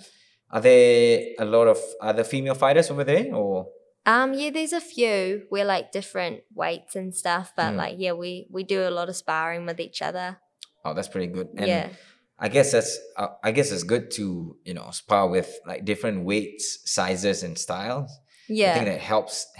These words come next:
Speaker 1: It, has that, like, helped you a lot? Kinda shaped you into a better boxer, you reckon?
Speaker 2: Yeah, I think I've learned, like, different things from different people, you know, like,
Speaker 1: Mm. Mm-hmm.
Speaker 2: yeah, inside, outside fighting.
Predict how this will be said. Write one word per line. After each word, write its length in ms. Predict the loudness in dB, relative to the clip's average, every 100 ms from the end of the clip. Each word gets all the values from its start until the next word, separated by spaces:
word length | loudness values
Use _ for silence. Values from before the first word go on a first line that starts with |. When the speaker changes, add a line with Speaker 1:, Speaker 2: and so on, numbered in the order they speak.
| -14
Speaker 1:
It, 260 | -12 -12 -10
has 160 | -6 -4
that, 160 | -4
like, 180 | -6 -10
helped 320 | -10 -10 -6
you 140 | -2 0
a 20 | 4
lot? 120 | 4 2 -10 _ _ -8
Kinda 160 | -6 -4
shaped 420 | -2 -2 -4 -6
you 120 | -4
into 340 | -4 -6 0 0
a 60 | 0 -8 0
better 540 | 2 4 2 0 -2 -14 _ _ _ _ -6
boxer, 340 | -4 -4 -6
you 120 | -4
reckon? 480 | -6 -6 -8 -8 -14 _
Speaker 2:
Yeah, 400 | -4 0 2 0 -8
I 80 | -6
think 240 | -2 0
I've 220 | 0 -2 -4
learned, 440 | -2 -2 -4 -6
like, 320 | -10 -10 -10 _ _ _ _ _ -8
different 400 | -8 -6 -10 -8
things 440 | -8 -8 -10 -12
from 160 | -12 -10
different 400 | -10 -10 -12 -8
people, 420 | -8 -6 -8 -8
you 120 | -8
know, 240 | -8 -8 -10
like, 220 | -10 -8 -10
Speaker 1:
Mm. 120 | -14 _ _ _ -18
Mm-hmm. 100 | -8
Speaker 2:
yeah, 380 | -4 -2 -2 -6 -14 _ _ _
inside, 480 | -4 -4 -2 -2 -2
outside 460 | -2 -4 -4 -6 -6
fighting. 640 | -6 -6 -4 -4 -4 -10